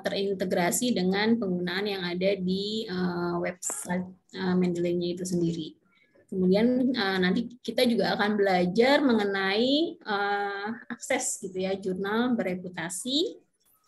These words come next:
Kemudian tips dan trik ya, gimana sih supaya cepet gitu ya, kita bisa melakukan input data di dalam, eh, paper kita, dan juga bagaimana caranya supaya, eh, kita bisa memaksimalkan ya, karena memang ada dua ya,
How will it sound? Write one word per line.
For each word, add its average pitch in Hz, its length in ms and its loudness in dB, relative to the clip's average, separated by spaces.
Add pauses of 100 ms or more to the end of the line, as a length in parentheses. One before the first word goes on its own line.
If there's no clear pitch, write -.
(120)
Kemudian 220 540 0
tips 226 320 0
dan 196 240 2
trik 247 320 -2
ya, 202 240 4
gimana 190 320 2
sih 269 160 -2
supaya - 400 -4
cepet - 400 -6
gitu 185 160 -2
ya, 180 160 0
kita 202 240 -4
bisa 185 320 0
melakukan 180 640 -4
input 185 320 -4
data 226 560 2
di 208 80 4
dalam, 175 560 0 (400)
eh, 190 320 0
paper 180 320 -2
kita, 269 640 4
dan 180 160 6
juga 185 260 2
bagaimana 190 460 2
caranya 196 480 0
supaya, 208 580 -2
eh, 185 300 -4
kita 202 240 -2
bisa 214 240 -2
memaksimalkan 196 1120 -2
ya, 180 240 -2
karena 202 240 0
memang 220 400 0 (400)
ada 185 400 2
dua 190 240 4
ya, 208 260 4